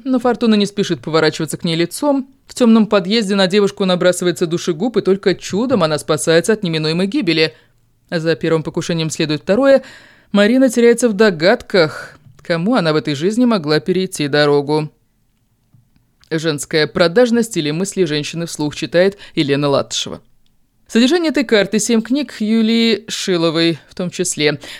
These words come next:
«Мой грех» или «История любви и ненависти», «Белая ворона» или «В меня влюблён даже Бог», «Глаза одиноких» или «Женщина с прошлым ищет мужчину с будущим», «Быстрые деньги» или «Я жду, когда ты нарисуешь сказку»,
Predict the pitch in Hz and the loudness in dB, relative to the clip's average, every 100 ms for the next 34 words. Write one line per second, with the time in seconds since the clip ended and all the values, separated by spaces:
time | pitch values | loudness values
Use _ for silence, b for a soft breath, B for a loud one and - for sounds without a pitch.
0 | - 254 233 240 220 202 190 190 196 175 | 0 2 4 2 2 2 2 0 2 2
1 | 160 156 135 147 151 180 226 247 233 247 | 2 0 -2 -2 0 0 2 0 0 2
2 | 220 - - 202 190 180 180 175 165 160 | 2 0 0 2 4 6 4 4 2 0
3 | 147 165 165 156 147 143 151 147 143 147 | 0 -2 0 0 -2 -2 -2 0 -2 -4
4 | 131 175 233 - B B B 180 180 156 | 0 0 0 -6 B B B -2 2 2
5 | 156 151 165 156 147 175 160 156 156 - | 2 0 -2 -2 -2 -2 0 0 -2 -4
6 | 156 151 - 147 143 151 151 147 139 151 | -6 -6 -2 -4 -2 -6 -6 -6 -6 -6
7 | - 131 131 131 151 147 - 214 220 - | -6 -6 -8 -6 -6 -6 -6 -4 -6 -10
8 | - - 233 226 220 220 190 214 190 190 | -10 0 2 2 4 4 4 0 2 2
9 | 185 175 160 156 170 147 156 160 156 147 | 4 2 0 -2 -4 -2 -2 -2 -2 -2
10 | 143 147 131 - 147 131 - 196 | -4 -4 -4 -2 -2 -2 -4 -12